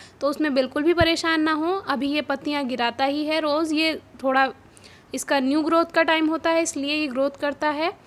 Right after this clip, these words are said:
तो उसके लिए ये पुरानी पत्तियां गिरा देता है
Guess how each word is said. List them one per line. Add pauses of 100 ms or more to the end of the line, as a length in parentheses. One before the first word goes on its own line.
(280)
तो
उसके
लिए
ये
पुरानी
पत्तियां
गिरा
देता
है